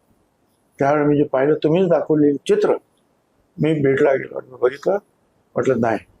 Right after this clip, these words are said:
मला आता उतरावं लागेल लढ्यात." मी तिथेच अशा तुमच्या समोर जे आहे, प्रेस कॉन्फरन्स घेऊन सांगितलं की मी आता उभा राहील. सतरा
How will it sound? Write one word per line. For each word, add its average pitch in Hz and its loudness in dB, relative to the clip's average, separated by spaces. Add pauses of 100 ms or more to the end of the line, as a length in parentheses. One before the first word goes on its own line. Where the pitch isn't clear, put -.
(640)
मला 131 0
आता 135 -2
उतरावं 117 -2
लागेल 110 0
लढ्यात." 101 -6 (1600)
मी 156 0
तिथेच 240 0 (1500)
अशा 202 0
तुमच्या 196 0
समोर 180 0
जे 180 -2
आहे, 180 2 (560)
प्रेस 170 0
कॉन्फरन्स 165 0
घेऊन 147 0
सांगितलं 139 -4
की 156 -12 (340)
मी 156 0
आता 143 0
उभा 123 0
राहील. - -6 (1700)
सतरा 180 -2